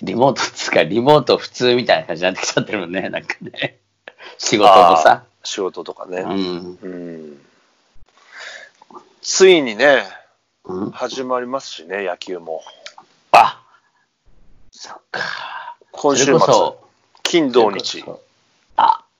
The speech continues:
Speaker 2: 金曜日からだから。
Speaker 1: あ、そっか。あー、なんか野球の試合のこともリモ、リモートマッチとか言うのかな？ね。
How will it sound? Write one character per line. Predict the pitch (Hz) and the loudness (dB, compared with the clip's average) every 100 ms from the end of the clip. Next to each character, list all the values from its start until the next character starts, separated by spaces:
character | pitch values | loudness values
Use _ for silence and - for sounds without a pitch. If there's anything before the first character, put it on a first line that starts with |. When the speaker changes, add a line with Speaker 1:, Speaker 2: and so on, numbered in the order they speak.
| _ | _
Speaker 2:
金 | - 165 165 | -2 0 2
曜 | 139 | 0
日 | 95 | -4
か | - | -12
ら | - | -12
だ | - | -14
か | - | -12
ら。 | - | -14
Speaker 1:
あ、 | |
そ | |
っ | - - | -12 -10
か。 | 110 101 92 104 - - - _ _ _ _ - - | -6 -6 -6 -8 -8 -8 -10 _ _ _ _ -20 -8
あ | - 101 90 87 90 82 - - | 0 0 0 -4 -8 -8 -10 -14
ー、 | - - _ | -20 -20 _
な | 135 | -2
ん | |
か | 123 | 2
野 | 110 110 | 4 2
球 | - 160 151 | 0 -2 0
の | 143 | -2
試 | - 147 | 0 0
合 | 147 | 0
の | 143 | -2
こ | 147 | -4
と | 123 | -4
も | 95 82 | -6 -6
リ | 113 | -4
モ、 | 117 127 131 - - _ - | 0 2 2 -2 -10 _ -10
リ | 110 | -6
モ | 120 135 | -4 -4
ー | 131 | -4
ト | 127 | -4
マ | 127 | -4
ッ | |
チ | - - | -6 -14
と | |
か | - | -14
言 | 92 | -12
う | - | -12
の | - | -14
か | - | -16
な？ | 160 - _ _ _ _ _ _ _ _ _ - _ 139 | -18 -18 _ _ _ _ _ _ _ _ _ -20 _ -12
ね。 | 147 | -12